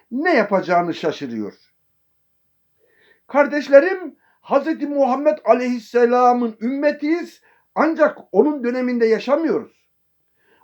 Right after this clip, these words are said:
O kumların üzerinde yürüdü, biz asfaltta yürüyoruz. O develere bindi, biz araçlara biniyoruz. O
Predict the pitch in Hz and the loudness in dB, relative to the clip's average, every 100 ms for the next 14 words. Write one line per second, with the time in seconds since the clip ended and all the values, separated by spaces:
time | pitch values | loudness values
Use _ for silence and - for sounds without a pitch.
0 | _ 190 269 339 339 - _ _ - 233 | _ 6 8 8 4 -6 _ _ -6 -4
1 | 226 262 311 330 233 233 233 226 208 185 | -4 -4 -2 -2 0 2 2 2 2 0
2 | 285 320 311 330 311 _ _ _ 233 302 | 0 0 -2 -2 -4 _ _ _ -2 -2
3 | 247 - - 143 - 156 156 - 294 349 | -4 -10 -8 -8 -6 -4 -4 -2 0 2
4 | 294 156 117 98 - _ _ _ _ _ | 0 -2 -4 -8 -18 _ _ _ _ _
5 | - 220 320 359 302 _ - 165 214 233 | 2 6 8 6 0 _ -8 -2 2 4
6 | 240 277 302 320 302 320 320 - _ 226 | 4 4 2 0 0 -2 -2 -8 _ -10
7 | 233 - _ _ _ - 175 240 - 208 | -10 -12 _ _ _ -2 0 0 -2 0
8 | 240 294 330 311 294 247 - - _ _ | 2 4 4 2 2 2 0 -6 _ _
9 | _ _ _ _ _ - 226 311 320 | _ _ _ _ _ 4 8 8 6